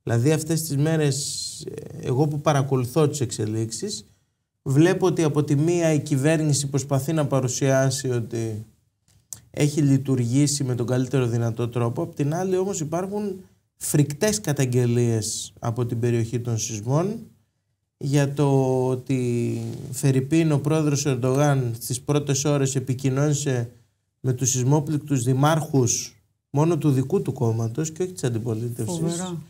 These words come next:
Speaker 1: Και ότι μετά τις καταγγελίες αναγκάστηκε να επικοινωνήσει και με αυτούς. Και υπάρχουν και φρικτές καταγγελίες για την υπηρεσία πολιτικής προστασίας που είναι υπεύθυνη για την έρευνα και τη διάσωση.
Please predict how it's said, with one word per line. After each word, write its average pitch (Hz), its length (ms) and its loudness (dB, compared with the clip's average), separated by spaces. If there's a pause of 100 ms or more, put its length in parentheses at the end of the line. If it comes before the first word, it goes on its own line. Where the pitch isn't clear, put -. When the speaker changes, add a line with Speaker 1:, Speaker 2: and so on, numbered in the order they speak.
(200)
Speaker 1:
Και 139 100 -6
ότι 135 140 -2
μετά 131 300 -4
τις - 100 -8
καταγγελίες 147 920 2
αναγκάστηκε 123 600 0
να 120 80 0
επικοινωνήσει 117 600 -2
και 117 120 -8
με 110 100 -4
αυτούς. 170 480 -2 (380)
Και 175 100 -2
υπάρχουν 214 300 0
και 202 120 -2
φρικτές 214 420 -4
καταγγελίες 185 600 -2
για 208 120 0
την 190 140 -2
υπηρεσία 165 560 -2
πολιτικής 196 500 -6
προστασίας 208 640 -6
που 240 100 -12
είναι 233 100 -8
υπεύθυνη 226 640 -6
για 202 140 0
την 196 180 -2
έρευνα 208 320 -4
και 180 100 -4
τη 165 100 -4
διάσωση. 139 580 -2